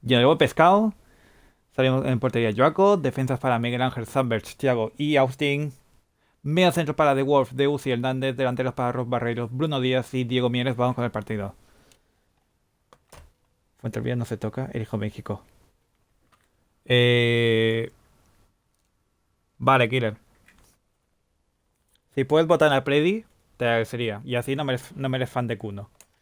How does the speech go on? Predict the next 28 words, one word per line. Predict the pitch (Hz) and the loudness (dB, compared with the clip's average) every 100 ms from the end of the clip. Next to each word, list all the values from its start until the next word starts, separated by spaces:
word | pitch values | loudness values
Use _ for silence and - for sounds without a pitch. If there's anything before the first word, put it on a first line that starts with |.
| _ _ _ _ _ - | _ _ _ _ _ -12
X | - 117 - | -10 -10 -12
D. | 98 _ _ _ _ _ _ _ _ _ _ _ _ _ _ _ _ _ _ _ _ _ _ _ _ _ _ | -16 _ _ _ _ _ _ _ _ _ _ _ _ _ _ _ _ _ _ _ _ _ _ _ _ _ _
Aquí, | 120 - 147 180 185 | -8 -2 2 4 4
aquí | 175 117 113 160 | 2 0 -2 -2
es | |
de | 165 | 0
ley. | 135 123 107 110 | 2 0 -2 -6
Aquí | 123 143 | -8 -4
tenemos | 170 170 160 147 139 131 117 110 - - - | -2 -2 -2 -2 -2 -2 -4 -8 -14 -20 -8
una | 147 139 | -2 0
norma. | 120 117 104 101 - _ - | 0 -2 -6 -10 -14 _ -10
El | 123 | -6
que | 131 | -2
no | 131 165 | 0 2
vote | 180 | 2
en | 165 | 2
las | 143 | 0
predicciones | 139 127 - 131 127 | -2 -4 -2 -4 -4
y | |
no | 123 | -4
vote | 120 123 | -4 -4
en | 117 | -4
la | |
encuesta | 107 139 147 - 160 | -4 -4 -4 0 2
es | 127 | 0
fan | 127 123 | -2 -4
de | 117 | -4
Kuno. | 120 104 | -6 -8